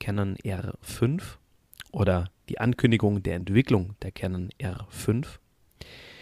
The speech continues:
Es soll eigentlich heute um Fakten gehen in diesen Fotonews, aber jetzt an der Stelle mal ein bisschen,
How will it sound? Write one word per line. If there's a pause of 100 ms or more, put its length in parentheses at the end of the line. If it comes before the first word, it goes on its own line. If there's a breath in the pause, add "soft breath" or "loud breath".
(1400 loud breath)
Es
soll
eigentlich
heute
um
Fakten
gehen
in
diesen
Fotonews,
aber
jetzt
an
der
Stelle
mal
ein
bisschen,